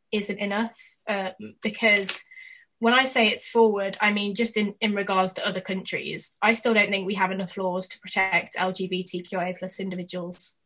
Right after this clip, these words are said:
Um, and make that, we'll make that abundantly clear <laughs> that I don't think that is the case. I think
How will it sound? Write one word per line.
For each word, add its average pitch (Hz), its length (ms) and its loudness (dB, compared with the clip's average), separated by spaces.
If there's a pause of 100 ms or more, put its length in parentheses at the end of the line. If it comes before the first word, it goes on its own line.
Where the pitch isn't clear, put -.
(120)
Um, 165 300 -6
and 185 120 -4
make - 80 -8
that, - 120 -8 (320)
we'll 247 60 4
make 240 100 6
that 226 160 8
abundantly 233 460 4
clear 196 260 -2 (140)
<laughs> - 120 0 (800)
that 214 140 4
I 196 80 4
don't 196 120 4
think 196 140 -8
that 190 160 -2
is 190 140 -2
the 190 80 -6
case. 190 480 0
I 220 80 2
think 208 640 -2